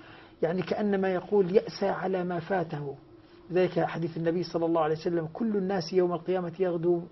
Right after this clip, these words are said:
آ، آ، فيه أسى، المؤمن يأسى على، أو يأسف على لحظة مرت به دون أن يذكر الله،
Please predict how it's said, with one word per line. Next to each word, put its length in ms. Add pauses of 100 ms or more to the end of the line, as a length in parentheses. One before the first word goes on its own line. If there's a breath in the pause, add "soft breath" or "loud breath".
(120)
آ، 40
آ، 400
فيه 400
أسى، 200 (540 loud breath)
المؤمن 560 (140)
يأسى 320
على، 400 (200)
أو 400
يأسف 360
على 320
لحظة 440
مرت 360
به 120
دون 180
أن 100
يذكر 300
الله، 240